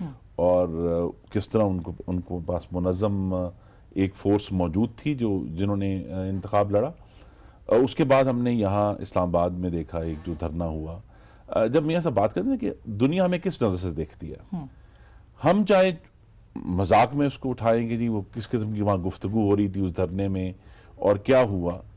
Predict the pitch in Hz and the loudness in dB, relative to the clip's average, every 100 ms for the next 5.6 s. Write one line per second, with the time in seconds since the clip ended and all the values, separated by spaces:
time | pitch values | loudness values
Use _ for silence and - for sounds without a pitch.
0 | - - - - - 143 196 196 - - | -20 -20 -20 -16 -6 -6 -4 -6 -6 -16
1 | - - - - 101 120 143 151 - 143 | -20 -20 -14 -4 2 4 2 0 0 0
2 | - 190 131 - - 131 107 120 113 104 | 2 0 -2 -8 -4 -2 2 2 2 2
3 | 110 110 110 101 107 98 92 95 95 90 | 2 2 2 0 0 0 0 -2 -2 -2
4 | 82 - 90 85 - 120 120 - 104 113 | -4 -4 -2 -2 -2 -2 -2 -6 0 0
5 | 104 87 82 - 214 | 2 -2 -4 -8 -8